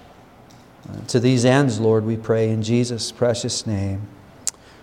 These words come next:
And everyone said, "Amen." Our text this morning really could be,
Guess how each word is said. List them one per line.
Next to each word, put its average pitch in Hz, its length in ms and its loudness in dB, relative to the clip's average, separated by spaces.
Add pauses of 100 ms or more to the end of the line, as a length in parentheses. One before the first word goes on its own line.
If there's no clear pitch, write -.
(140)
And 113 80 0
everyone 120 400 4
said, 101 540 -4 (1800)
"Amen." 110 560 0 (2500)
Our 127 60 2
text 180 340 4
this - 220 0
morning 123 320 6
really 135 280 8
could 117 240 0
be, 117 320 2